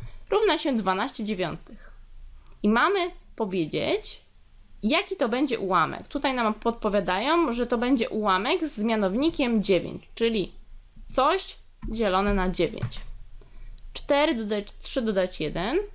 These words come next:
dan-, dadzą nam osiem. To będzie w, z tych ułamków trzech pierwszych dostaniesz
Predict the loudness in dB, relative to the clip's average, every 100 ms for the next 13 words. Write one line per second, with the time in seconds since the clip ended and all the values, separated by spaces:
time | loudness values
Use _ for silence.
0 | -4 0 0 0 2 2 2 -2 -2 0
1 | -2 -2 -8 2 2 2 -6 -10 -4 0
2 | 0 2 0 -2 -12 -18 0 0 2 2
3 | 2 2 -4 -6 -6 -6 0 0 0 0
4 | 0 2 0 -2 -2 -2 -4 -8